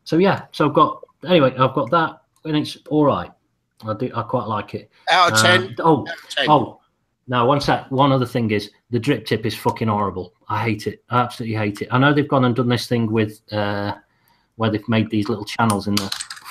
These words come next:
Speaker 1: fuck, there it goes. Uh, they've made these little channels in the top so that you can turn it, turn it round to block off the airflow,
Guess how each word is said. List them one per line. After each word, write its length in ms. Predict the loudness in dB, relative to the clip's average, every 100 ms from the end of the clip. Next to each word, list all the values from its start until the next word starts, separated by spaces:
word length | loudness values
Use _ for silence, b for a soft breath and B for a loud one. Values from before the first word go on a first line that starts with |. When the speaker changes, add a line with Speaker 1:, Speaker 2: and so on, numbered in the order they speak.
| -10
Speaker 1:
fuck, 140 | -10 -10 -18
there 140 | -16
it 60 | -14
goes. 220 | -14 -14 _ _ -14
Uh, 140 | -10 -4
they've 140 | -2 2
made 160 | 2
these 140 | 0 -4
little 140 | -8
channels 440 | 0 2 2 0
in 80 | -4
the 60 | -4
top 340 | -6 -8 -8
so 160 | -6 -6
that 80 | -4
you 120 | -6
can 140 | -6
turn 220 | -4 -4
it, 120 | -4 -10 _ _ _ -10
turn 180 | -4 -4
it 100 | 0
round 280 | 2 2 0
to 80 | -4
block 280 | -4 -4 -4
off 100 | 0
the 80 | 2
airflow, 440 | 2 -2 -8